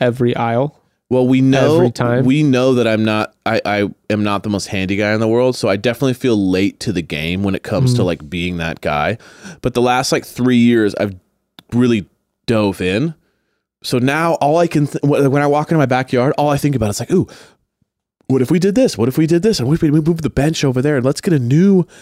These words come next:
Speaker 2: you know, cover for this." And I'm
Speaker 1: So
Speaker 2: like, "Dude, I'm be-, becoming an old guy."
Speaker 1: Curious, though, circling back to the conversation, what kind of gravel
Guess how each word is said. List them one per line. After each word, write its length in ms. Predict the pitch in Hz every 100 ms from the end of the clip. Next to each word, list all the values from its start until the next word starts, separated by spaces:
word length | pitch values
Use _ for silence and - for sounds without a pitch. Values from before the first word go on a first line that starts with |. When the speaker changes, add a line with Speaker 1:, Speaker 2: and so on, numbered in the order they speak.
| - _
Speaker 2:
you 100 | 165
know, 140 | 127 117
cover 580 | - 185 202 175 147
for 140 | 139 117
this." 340 | 113 120 117
And 80 | 127
I'm 80 | 123
Speaker 1:
So 80 | 131
Speaker 2:
like, 160 | 131 _ _
"Dude, 120 | 135
I'm 100 | 127
be-, 140 | 123 123 -
becoming 680 | 131 - 147 151 143 127 117 -
an 100 | 113
old 240 | 123 135 190
guy." 300 | - - - - _ _
Speaker 1:
Curious, 540 | - 185 214 147 120 -
though, 280 | - - 131 _ _ _ _ _ _ _
circling 440 | _ - 165 165 139
back 200 | 139 139
to 60 |
the 80 | -
conversation, 920 | - 131 117 - 127 143 - - 139 135 _ _ _
what 160 | - 143
kind 200 | - 147
of 100 | 127
gravel 640 | 135 123 135 131 127 120